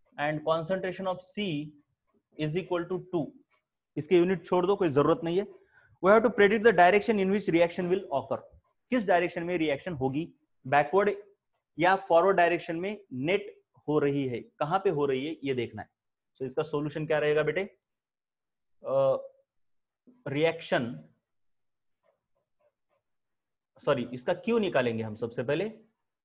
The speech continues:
So Q of the reaction is product upon reactant, concentration of C square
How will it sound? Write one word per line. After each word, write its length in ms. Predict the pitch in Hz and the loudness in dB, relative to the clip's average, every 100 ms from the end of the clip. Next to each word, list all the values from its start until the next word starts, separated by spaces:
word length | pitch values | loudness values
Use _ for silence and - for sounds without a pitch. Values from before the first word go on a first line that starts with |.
| _ _ - | _ _ -10
So 60 | 147 - | -10 0
Q 160 | 208 | 4
of 160 | 208 208 | 6 6
the 80 | 208 | 2
reaction 360 | 202 202 208 202 | 2 0 -4 -4
is 200 | 226 - - _ _ _ _ _ _ _ _ _ | -6 -8 -18 _ _ _ _ _ _ _ _ _
product 360 | - 185 - - - _ - | 2 4 4 0 -14 _ -4
upon 320 | 151 202 196 | 2 2 2
reactant, 480 | 151 135 - 110 - _ _ _ _ _ _ _ _ _ _ _ _ _ - | 2 0 -2 -10 -12 _ _ _ _ _ _ _ _ _ _ _ _ _ -10
concentration 520 | 135 131 147 151 147 | -8 -6 -4 -4 -4
of 140 | 147 147 | -6 -8
C 180 | - 143 | -8 -10
square 380 | - - 160 | -8 -2 -2